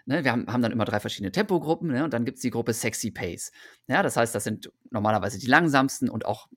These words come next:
meistens die, die halt einfach noch nicht so viel Erfahrung haben. Dann, ne, schnapp ich mir die natürlich immer als erstes, ne, und, äh, meine Co-Trainer, die übernehmen dann die schnelleren Gruppen. Und dann hast du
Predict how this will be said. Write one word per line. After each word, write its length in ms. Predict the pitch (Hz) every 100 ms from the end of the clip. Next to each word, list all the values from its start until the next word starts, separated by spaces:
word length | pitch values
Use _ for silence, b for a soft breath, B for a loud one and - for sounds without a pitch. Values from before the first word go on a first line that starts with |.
| -
meistens 520 | 104 110 143 120 113
die, 120 | 127
die 140 | 120 107
halt 160 | 107
einfach 240 | 107 113 117
noch 100 | 113
nicht 120 | 117
so 80 | 117
viel 120 | 117
Erfahrung 440 | 113 107 101 101
haben. 200 | 85 92 - B B B B
Dann, 300 | 98 101 -
ne, 340 | - 202 220 -
schnapp 220 | - 127 117
ich 80 |
mir 100 | 123
die 100 | 123
natürlich 280 | 151 127 117
immer 120 | 104 101
als 100 | -
erstes, 460 | 220 226 214 196
ne, 120 | 302
und, 180 | 151 -
äh, 140 | - -
meine 240 | 120 127 120
Co-Trainer, 420 | 180 - 170 160
die 100 | 120
übernehmen 360 | - 117 117 113
dann 80 | -
die 60 |
schnelleren 360 | - 220 202 180
Gruppen. 300 | 180 - 156 B B B _ _
Und 320 | 151 143 - - _ _
dann 200 | - 117
hast 180 | 135 -
du 140 | 214